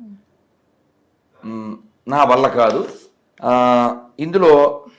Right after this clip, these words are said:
బ-, ఏది చెప్దామన్నా భయంగా ఉంది నాకు. సరే, ఏదైనా పోన్లే, ఒక కొంచెం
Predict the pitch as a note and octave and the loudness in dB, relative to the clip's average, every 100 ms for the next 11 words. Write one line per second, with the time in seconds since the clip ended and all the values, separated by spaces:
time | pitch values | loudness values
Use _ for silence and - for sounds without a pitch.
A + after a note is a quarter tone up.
0 | - G2+ G2 A2 B2+ D#3 D3+ C3+ B2+ - | -20 -18 -12 -4 0 0 -2 -4 -6 2
1 | E3+ F3 G3 D#3 C3+ B2 A2 F#2 F2 - | 2 4 4 4 2 0 -2 -4 -12 -14
2 | - _ _ _ _ _ _ _ - - | -20 _ _ _ _ _ _ _ -20 -20
3 | - - - - - - B2+ A2 C3+ F3 | -20 -20 -18 -18 -14 -6 -2 0 0 2
4 | G3+ G#3 G#3 - - C3 F3+ F#3+ E3 - | 2 2 0 -2 -10 -4 0 4 2 2
5 | E3 - F#3 - - - - A3+ A3+ - | -2 2 0 0 -10 -10 -8 -8 -14 -2
6 | A3+ G3+ G3 | 0 2 0